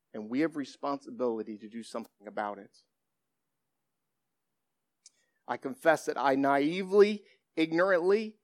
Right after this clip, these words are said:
and innocently thought that these things were dealt with. It's a broken world.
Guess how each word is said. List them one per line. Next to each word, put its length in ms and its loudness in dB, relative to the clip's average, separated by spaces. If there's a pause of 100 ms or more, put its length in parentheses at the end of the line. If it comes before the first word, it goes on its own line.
(140)
and 160 0 (160)
innocently 680 -4 (2250)
thought 200 -4
that 200 -20
these 140 -16
things 240 -8
were 120 -14
dealt 300 -8
with. 140 -20 (3250)
It's 100 -20
a 40 -18 (100)
broken 360 -6
world. 280 -8